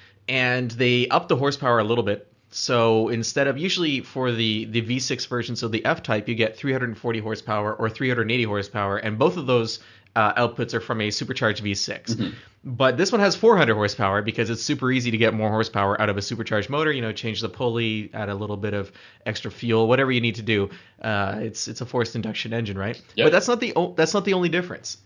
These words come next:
Speaker 1: Um, the car has a s-, they slightly revised the front end of the car.
Speaker 2: Mm-hmm.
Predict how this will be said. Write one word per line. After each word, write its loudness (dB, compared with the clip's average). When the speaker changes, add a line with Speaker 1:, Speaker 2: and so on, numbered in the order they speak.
Speaker 1:
Um, -2
the 0
car 0
has 0
a -2
s-, -4
they -4
slightly -4
revised 2
the 0
front -2
end 0
of -2
the 0
car. -4
Speaker 2:
Mm-hmm. -12